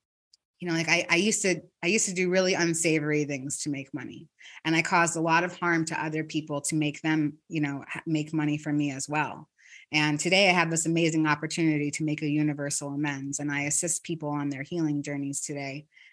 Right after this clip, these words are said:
And it's more than I ever could have thought for myself. Um, and I manifested an apartment for myself. I was no longer homeless. I have a beautiful home now. And somehow I manifested the money to move in. <laughs>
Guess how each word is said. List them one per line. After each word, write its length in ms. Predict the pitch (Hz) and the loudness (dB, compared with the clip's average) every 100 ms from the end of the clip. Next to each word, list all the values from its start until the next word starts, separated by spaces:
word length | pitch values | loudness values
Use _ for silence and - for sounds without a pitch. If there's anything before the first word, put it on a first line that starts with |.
| - | -4
And 120 | 151 | -2
it's 160 | 151 185 | 0 0
more 220 | 180 170 | 2 2
than 160 | 156 151 | 2 2
I 60 | 156 | 0
ever 180 | 170 160 | 0 -2
could 160 | 165 151 | -2 -4
have 120 | 151 | 2
thought 280 | 175 175 - | 4 2 0
for 80 | |
myself. 720 | 165 151 147 - 147 143 151 - _ _ _ _ _ 156 | -2 0 0 -2 -2 -4 -8 -14 _ _ _ _ _ 0
Um, 320 | 160 156 156 | 2 0 -2
and 120 | 180 | 2
I 80 | 175 | 2
manifested 580 | 180 175 170 175 165 165 | 4 4 4 2 2 2
an 160 | 160 156 | 2 2
apartment 480 | 156 220 202 190 160 | 4 4 4 -2 0
for 120 | 196 | 0
myself. 520 | 185 185 202 175 170 | 2 2 4 2 2
I 120 | 156 | 0
was 160 | 151 156 | -2 -2
no 160 | 160 151 | -2 -2
longer 320 | 147 143 151 | -4 -6 -6
homeless. 500 | 214 226 214 196 190 | -2 0 0 -2 -2
I 40 | |
have 180 | 170 160 | -2 -2
a 60 | 151 | -4
beautiful 420 | 151 147 147 151 | -6 -8 -8 -6
home 380 | 180 226 220 214 | -2 0 0 2
now. 380 | 196 190 185 | 4 4 2
And 180 | 156 147 - - | 0 -4 -6 -4
somehow 340 | 208 220 220 | 0 2 4
I 140 | 180 170 | 4 2
manifested 560 | 165 165 165 160 160 | 2 2 0 0 -2
the 80 | 156 | 0
money 300 | 185 220 220 | 4 4 4
to 140 | - | 2
move 220 | 180 165 180 | 0 2 4
in. 340 | 233 233 247 | 6 6 4
<laughs> 40 | - | 2